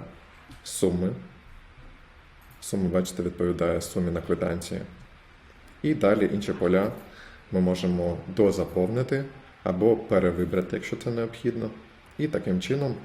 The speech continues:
система дає нам можливість із квитанції, сфотографованої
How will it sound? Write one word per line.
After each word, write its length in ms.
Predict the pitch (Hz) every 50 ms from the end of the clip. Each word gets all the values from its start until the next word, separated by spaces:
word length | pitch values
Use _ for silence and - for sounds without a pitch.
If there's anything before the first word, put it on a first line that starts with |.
| - - - - - - - - - - - -
система 480 | - 95 - - - 107 110 110 98
дає 300 | 87 92 95 92 92 90
нам 160 | 87 87 85
можливість 680 | 82 87 90 107 120 135 143 139 127 - - - - - - - - - - - - - - - - - -
із 260 | 110 101 92 - - - - - -
квитанції, 680 | - 95 85 - 95 90 95 101 - - 143 135 139 156 - - - - - - - - - - - - - - - - -
сфотографованої 1000 | - - - 92 - 92 92 92 90 - - 110 113 117 120 117 117 110 110 110